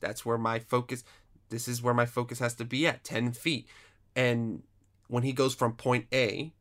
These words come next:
at point A, he's at ten feet from the camera.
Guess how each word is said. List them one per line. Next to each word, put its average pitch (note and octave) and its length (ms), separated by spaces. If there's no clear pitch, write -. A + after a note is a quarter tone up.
at C#3+ 140
point - 260
A, C#3+ 140
he's B2 240
at A2+ 120
ten D3 220
feet - 320
from A#2+ 160
the A2 80
camera. - 380